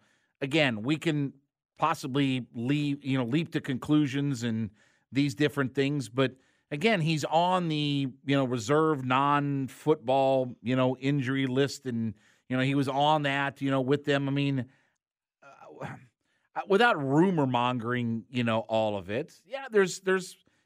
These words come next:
bigger things, you know, besides football that's, that's going on. I mean, this is, you know, he needs to focus on his, his personal issues and stuff like that. So,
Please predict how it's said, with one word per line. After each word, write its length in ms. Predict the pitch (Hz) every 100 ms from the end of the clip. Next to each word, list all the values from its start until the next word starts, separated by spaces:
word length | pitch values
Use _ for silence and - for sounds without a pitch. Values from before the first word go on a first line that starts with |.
| _ 123
bigger 240 | 180 180
things, 500 | 185 170 170 175 147 -
you 100 | 175
know, 100 | 156
besides 520 | 151 - 151 151 -
football 560 | - 285 285 143 107 98
that's, 420 | 101 95 - - _ _ _ _
that's 180 | - 123
going 300 | - 120 98
on. 180 | 80 71 - _ _ _ _ _ -
I 40 |
mean, 300 | 143 151 143 104
this 280 | 147 160
is, 260 | 165 143 -
you 140 | 170
know, 300 | 156 131 139 - _ _
he 100 | 160 160
needs 200 | 165 -
to 80 |
focus 460 | 160 160 147 160 147
on 180 | 135 139
his, 160 | 143
his 160 | 135 143
personal 600 | - 117 - 135 135 147
issues 400 | 170 220 - 151
and 100 | 123
stuff 260 | 110 117 -
like 200 | 92 85
that. 280 | 87 78 -
So, 320 | - 117 110